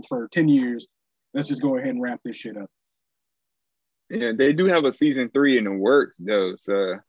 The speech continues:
Speaker 1: Mm, okay.
Speaker 2: I gotta
Speaker 1: Ain't
Speaker 2: finish
Speaker 1: nothing.
Speaker 2: season two. I gotta finish season two to see what's really going on.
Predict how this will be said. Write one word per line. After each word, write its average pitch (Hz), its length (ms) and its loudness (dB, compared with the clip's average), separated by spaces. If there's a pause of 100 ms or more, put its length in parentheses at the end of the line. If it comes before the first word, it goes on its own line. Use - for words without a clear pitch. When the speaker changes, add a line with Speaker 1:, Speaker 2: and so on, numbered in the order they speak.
(380)
Speaker 1:
Mm, 302 380 4
okay. 294 180 2
Speaker 2:
I - 40 4
gotta - 160 2
Speaker 1:
Ain't 311 100 -6
Speaker 2:
finish 311 200 -2
Speaker 1:
nothing. 294 160 -6
Speaker 2:
season 254 280 -12
two. 381 160 -20 (1120)
I 135 80 -4
gotta 131 220 0
finish 120 340 -10
season 113 340 -8
two 110 220 -2
to 104 120 -2
see 113 220 -6
what's 107 220 -6
really 107 240 -4
going 101 260 -6
on. 101 280 -4